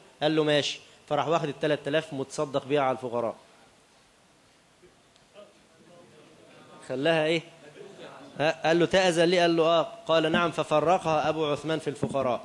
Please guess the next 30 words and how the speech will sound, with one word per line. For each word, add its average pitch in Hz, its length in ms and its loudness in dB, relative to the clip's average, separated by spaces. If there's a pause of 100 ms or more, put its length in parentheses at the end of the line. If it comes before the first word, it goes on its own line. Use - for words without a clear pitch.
(340)
وقال، 139 280 0
طب 147 140 -2
التاجر 175 420 0
طبعًا 165 300 2
شاف 151 240 -2
الوضع 147 360 2
ده، 156 220 2 (280)
ده 123 80 -2
كان 143 200 -2
تلات 160 300 2
آلاف 170 280 2
و-، 160 280 4 (320)
وقلبي 175 360 2
في 143 80 -4
رجلي 175 440 2
مفيش 160 320 -2
خالص. 175 500 0 (920)
هيحطني 147 500 -2
بقى، 190 160 4
يحط 175 260 -2
الحربة 160 360 0
في، 139 220 -2
في 139 100 -2
قلبي. 147 400 2 (520)
خدت 139 180 -6
بالك؟ 175 220 2 (460)
وقال 170 440 2
له: 175 300 2
"امكث 165 360 -2
عندي." 139 440 -4